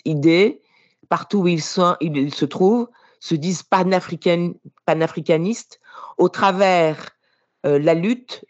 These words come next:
de, euh, de, de, une des luttes fondamentales, qui est la désintégration de l'un des derniers, alors ça c'est, mais, mais, mais ça c'est incroyable, les, l'un des derniers symboles du colonialisme,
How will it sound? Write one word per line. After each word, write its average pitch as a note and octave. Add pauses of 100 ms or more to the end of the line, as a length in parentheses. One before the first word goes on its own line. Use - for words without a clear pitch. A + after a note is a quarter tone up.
(120)
de, D#3+
euh, D3
de, D3
de, C3+
une F#3+
des E3
luttes D#3
fondamentales, D#3 (300)
qui E3+
est A3+
la E3+
désintégration E3+ (300)
de E3+
l'un A3
des F3+
derniers, A#3+ (360)
alors D3
ça G3+
c'est, D3+ (300)
mais, D#3
mais, D3+
mais D3+
ça G#3
c'est F#3
incroyable, G3
les, E3 (200)
l'un A3
des F3
derniers A3
symboles G#3 (440)
du D3
colonialisme, D#3+